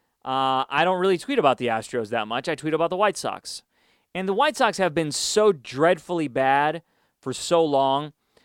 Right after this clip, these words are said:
Their last division title was in two thousand eight. They won the division this year, which was awesome. They clinched it last week in Cleveland.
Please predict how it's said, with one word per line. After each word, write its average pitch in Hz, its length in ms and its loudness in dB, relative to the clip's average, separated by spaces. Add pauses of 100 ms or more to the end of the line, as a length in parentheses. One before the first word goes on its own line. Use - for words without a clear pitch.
(140)
Their 175 160 4
last 247 340 0
division 175 440 -2
title 143 320 2
was 123 180 -4
in 120 80 -8
two 135 180 -10
thousand 113 380 -2
eight. 98 240 -10
They 135 100 2
won 160 260 0
the 185 60 0
division 143 440 -2
this 117 240 -8
year, 123 100 -2
which 143 180 -4
was 175 160 -8
awesome. 117 440 -4
They 139 100 -4
clinched 135 320 -12
it 135 80 -8
last 120 260 -8
week 120 160 -12
in 113 120 -12
Cleveland. 107 520 -12